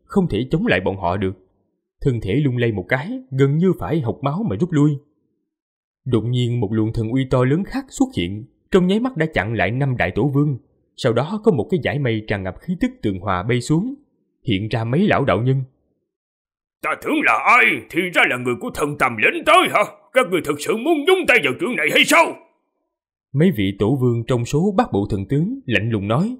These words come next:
Speaker 2: "Đó là tất nhiên."
Speaker 1: Một lão đạo nhân bình tĩnh đáp, đầu đội kim quan, mặc một bộ đạo bào cũ kỹ.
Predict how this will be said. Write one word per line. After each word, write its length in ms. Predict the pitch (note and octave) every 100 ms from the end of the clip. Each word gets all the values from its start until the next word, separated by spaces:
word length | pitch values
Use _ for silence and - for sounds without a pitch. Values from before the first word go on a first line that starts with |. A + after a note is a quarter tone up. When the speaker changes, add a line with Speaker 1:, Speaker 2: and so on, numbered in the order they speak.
| _ _ _ _ _ _ _ _ _ _ - -
Speaker 2:
"Đó 80 | F4 F#4 C3+
là 180 | A#2 A#2+
tất 180 | - E4
nhiên." 480 | E3+ B3 C#4 C#4+ D3+ - _ _ _ _ _ _ _ _ -
Speaker 1:
Một 160 | C3+ A#2+
lão 180 | G#2+ D#3
đạo 160 | G#2
nhân 340 | B2 B2 A#2 B2
bình 140 | F#2+
tĩnh 140 | F#2+ A#2+
đáp, 160 | F3+ C4 - _ -
đầu 200 | B2+ B2+
đội 160 | - C#3
kim 180 | E3+ D#3+
quan, 360 | D#3 E3+ C3+ A2+ -
mặc 180 | A#2 G#2+
một 180 | A2 A2+
bộ 240 | G2+ G2+ G#2+
đạo 140 | F#2
bào 260 | A2 F#2+ F#2
cũ 160 | G#2 B2+
kỹ. 340 | F#2+ A#2 A3+